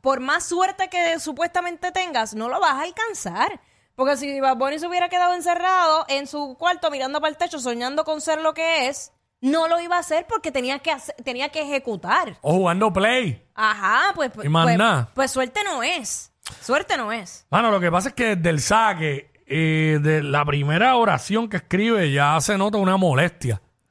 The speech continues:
Speaker 1: Pues
Speaker 2: Bad
Speaker 1: eso
Speaker 2: Bunny le
Speaker 1: voy.
Speaker 2: quitó la gracia ayer a Saturday Night Live. Entonces, déjamelo ahí, este, los muchachos, eh, lo que vamos a irlo cogiendo por pins poco a poco ahí. Eh, ya ahí se nota una molestia.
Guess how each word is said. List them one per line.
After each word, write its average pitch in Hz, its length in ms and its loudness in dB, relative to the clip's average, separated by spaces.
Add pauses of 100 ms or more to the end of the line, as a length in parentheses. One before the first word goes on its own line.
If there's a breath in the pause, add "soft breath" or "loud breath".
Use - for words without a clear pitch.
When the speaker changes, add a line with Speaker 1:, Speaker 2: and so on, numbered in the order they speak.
(220)
Speaker 1:
Pues 175 180 -6
Speaker 2:
Bad 208 260 4
Speaker 1:
eso 185 120 -2
Speaker 2:
Bunny 294 180 2
le 269 140 4
Speaker 1:
voy. - 40 -2
Speaker 2:
quitó 233 220 2
la 269 120 4
gracia 254 340 4
ayer 254 240 2
a 226 80 2
Saturday 247 520 2
Night 226 300 0
Live. 190 360 0 (920)
Entonces, 202 380 0
déjamelo 240 400 4
ahí, 185 360 2
este, 160 440 0
los 156 80 0
muchachos, 156 760 0
eh, 139 220 -10
lo 139 180 -4
que 143 120 -2
vamos 160 320 0
a - 20 2
irlo 185 160 2
cogiendo 180 800 4 (480 loud breath)
por 147 200 2
pins 180 340 2
poco 170 220 2
a 180 80 4
poco 143 280 2
ahí. 113 160 -2 (560 soft breath)
Eh, 156 220 4
ya 185 180 4
ahí 269 180 2
se 202 160 -2
nota 233 160 0
una 214 140 4
molestia. 160 560 0